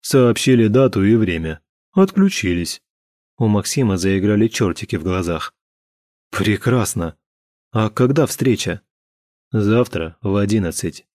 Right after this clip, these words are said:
А у меня завтра операция. И они наверняка об этом знают. Значит, это психологическая обработка. Так я и думал.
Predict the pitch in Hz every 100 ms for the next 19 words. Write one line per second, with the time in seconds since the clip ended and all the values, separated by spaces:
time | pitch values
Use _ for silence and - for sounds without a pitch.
0 | _ _ _ _ - 107 107 107 113 165
1 | 120 87 87 - 85 - 120 - 127 135
2 | 107 - 82 80 - _ _ _ _ _
3 | - 110 107 107 110 113 120 131 147 147
4 | 90 92 90 82 104 101 98 87 80 80
5 | - _ _ _ _ - 110 127 120 120
6 | 131 120 117 - 113 - 117 117 117 117
7 | 104 - 107 - 110 120 120 82 - 90
8 | 85 _ _ _ _ _ - - 92 -
9 | 101 101 110 95 87 80 78